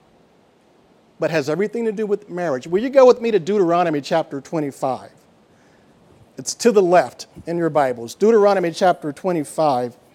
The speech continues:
I'm gonna begin in verse five. Deuteronomy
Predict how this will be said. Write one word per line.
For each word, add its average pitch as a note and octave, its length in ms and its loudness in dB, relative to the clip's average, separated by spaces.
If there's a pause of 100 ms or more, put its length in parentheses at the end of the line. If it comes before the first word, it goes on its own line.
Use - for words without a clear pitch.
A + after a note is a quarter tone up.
(580)
I'm F#3+ 120 -4
gonna G#3+ 160 0
begin F#3+ 280 -2
in E3 160 -6
verse D#3+ 300 -6
five. C#3 640 -8 (1040)
Deuteronomy D#3 640 2